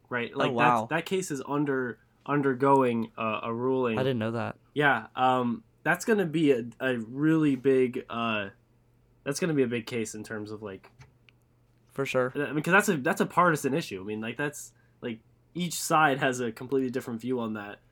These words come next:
Speaker 1: And I think whatever comes out of that case will certainly show what kind of effect Gorsuch has on the Supreme Court. What do you think about that?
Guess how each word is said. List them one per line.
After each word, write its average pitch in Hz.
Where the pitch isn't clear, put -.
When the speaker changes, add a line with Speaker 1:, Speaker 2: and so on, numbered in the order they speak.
Speaker 1:
And 131
I 135
think 139
whatever 139
comes 139
out 120
of 120
that 135
case 120
will 110
certainly 117
show 113
what 143
kind 151
of 127
effect 120
Gorsuch 120
has 117
on 107
the 104
Supreme 110
Court. 104
What 104
do 113
you 113
think 107
about 90
that? 92